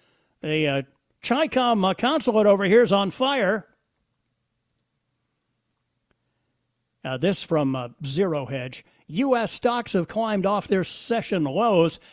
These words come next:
as Beijing has met speculation about the potential for retaliation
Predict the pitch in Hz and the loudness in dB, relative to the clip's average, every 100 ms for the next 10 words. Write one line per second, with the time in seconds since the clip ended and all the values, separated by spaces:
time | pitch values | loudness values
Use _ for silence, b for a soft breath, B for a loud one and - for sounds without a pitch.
0 | B 135 151 127 170 175 143 170 269 160 | B -6 -6 -2 0 0 2 2 2 0
1 | 180 214 b b - 160 139 214 220 - | -4 -6 b b -6 -4 -2 -2 -2 -4
2 | - 240 202 185 240 214 180 143 147 147 | -4 0 0 2 2 0 0 0 -2 -2
3 | 175 170 165 - 247 208 208 175 175 165 | -2 -2 -6 -4 -4 -2 -2 0 -2 -2
4 | - 220 180 160 233 - 156 | -6 -6 -2 0 0 0 -4